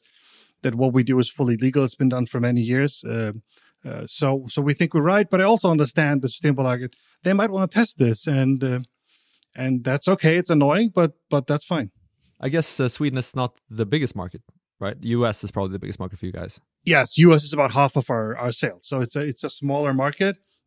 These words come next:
Speaker 1: uh, but it's been a really, you know, for its size, a really, really good market for us.
Speaker 2: So I wanted to talk to you a little bit about all that data, because that's so interesting. I, I had, um,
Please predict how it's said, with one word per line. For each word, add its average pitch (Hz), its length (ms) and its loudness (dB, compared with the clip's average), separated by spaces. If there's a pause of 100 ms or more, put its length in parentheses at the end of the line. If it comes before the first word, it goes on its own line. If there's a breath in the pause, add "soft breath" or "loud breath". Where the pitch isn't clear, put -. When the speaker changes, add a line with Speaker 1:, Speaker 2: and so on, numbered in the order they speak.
Speaker 1:
uh, 131 520 0
but 151 140 2
it's 170 120 -2
been 220 180 2
a 185 80 2
really, 165 440 2
you 139 100 0
know, 113 200 0 (240)
for 156 220 -6
its - 180 -8
size, 165 320 -2
a 139 80 -4
really, 135 300 -2
really 120 200 -6
good 107 180 -12
market 104 280 -16
for - 140 -20
us. - 180 -20 (460)
Speaker 2:
So 175 360 -2 (540)
I 180 40 -4
wanted 226 200 -6
to 170 100 -14
talk 160 200 -8
to 156 100 -6
you 147 60 0
a 139 40 -2
little 135 160 -4
bit 127 200 -8
about 113 380 -4 (120)
all 120 240 0
that 95 380 -8
data, - 240 -10 (920)
because 131 200 -4
that's - 180 -4
so 127 200 0
interesting. 113 340 -6
I, 123 120 -4
I 135 120 -2
had, 143 340 -2
um, 107 420 0